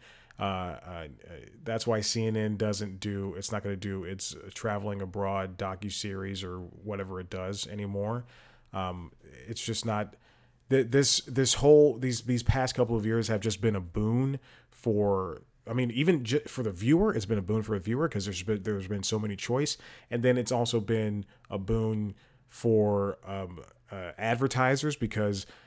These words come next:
hey, they can buy ads on Lisa Ling's show and Stanley Tucci's show on C N N. I don't know why I'm stuck on C N N.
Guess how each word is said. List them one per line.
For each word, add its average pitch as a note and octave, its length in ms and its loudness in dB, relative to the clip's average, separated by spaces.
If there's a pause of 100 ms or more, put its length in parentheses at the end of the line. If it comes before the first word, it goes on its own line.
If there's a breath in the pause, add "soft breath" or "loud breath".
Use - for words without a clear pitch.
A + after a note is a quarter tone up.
(560 loud breath)
hey, C#3+ 200 4
they A2 160 4
can A2 200 0
buy A2+ 400 4
ads A2 480 0
on G#2 480 -4
Lisa A#2 280 2
Ling's C#3+ 360 2
show F#2 400 -4
and G2+ 180 -2
Stanley B2 340 0
Tucci's B2+ 360 0
show G#2+ 200 0
on G#2+ 160 0
C A#2 200 0
N C3 100 0
N. B2+ 160 -2
I A#2 60 -4
don't G3+ 120 2
know E3 80 2
why G#2 220 0
I'm G#2+ 80 -2
stuck - 260 -4
on A2 100 -4
C G#2 180 0
N G2 120 -8
N. F#2+ 120 -14